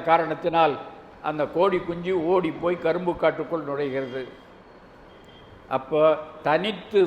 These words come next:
வாழ பழகு" என்று தாய்க்கோழி குஞ்சுக்கு கற்றுக் கொடுக்கிறது. இப்படி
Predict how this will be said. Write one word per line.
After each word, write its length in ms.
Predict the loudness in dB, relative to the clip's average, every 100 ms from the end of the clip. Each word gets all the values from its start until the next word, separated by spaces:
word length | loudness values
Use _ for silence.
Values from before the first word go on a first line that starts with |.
| 8
வாழ 200 | 10 10 8 4 4
பழகு" 460 | 6 8 6 6 4 2 -2 -4
என்று 220 | -4 -2 -2 2
தாய்க்கோழி 600 | 4 4 2 0 2 0 -4
குஞ்சுக்கு 480 | -4 -4 -6 -4 -4 0
கற்றுக் 320 | 0 0 -2 -4
கொடுக்கிறது. 520 | -4 -4 -4 -4 -6 -8 -18 -20 -20 -20 -20 -20 -20 -4 -2
இப்படி 300 | 0 -2